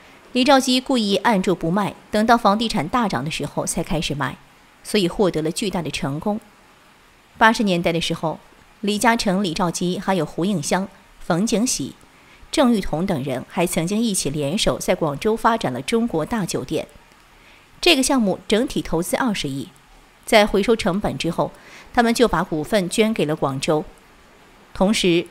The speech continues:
李嘉诚、李兆基、郑裕彤还一起合作，在加拿大的温哥华投资了两百亿，发展了加拿大当时最大的房地产项目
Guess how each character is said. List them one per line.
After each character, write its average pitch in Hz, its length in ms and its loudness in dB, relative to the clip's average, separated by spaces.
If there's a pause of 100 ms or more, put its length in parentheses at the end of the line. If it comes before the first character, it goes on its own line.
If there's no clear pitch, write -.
李 190 160 0
嘉 202 180 4
诚、 180 320 0
李 156 140 0
兆 165 160 0
基、 170 320 -4
郑 233 180 2
裕 180 60 0
彤 156 300 -2
还 180 180 -4
一 208 100 -2
起 170 160 -6
合 147 220 -2
作， 165 240 -2 (600)
在 262 200 6
加 269 120 6
拿 233 140 2
大 240 140 2
的 190 100 2
温 247 200 2
哥 269 120 2
华 160 280 0
投 165 240 0
资 180 160 -2
了 160 80 0
两 151 220 -2
百 185 140 -2
亿， 139 280 -10 (880)
发 220 180 10
展 214 140 2
了 151 80 -4
加 190 160 -2
拿 170 120 0
大 175 200 0
当 190 200 0
时 143 280 -2
最 - 280 0
大 214 140 0
的 151 80 -2
房 156 240 -2
地 247 140 -4
产 - 180 -2
项 160 240 -2
目 147 200 -6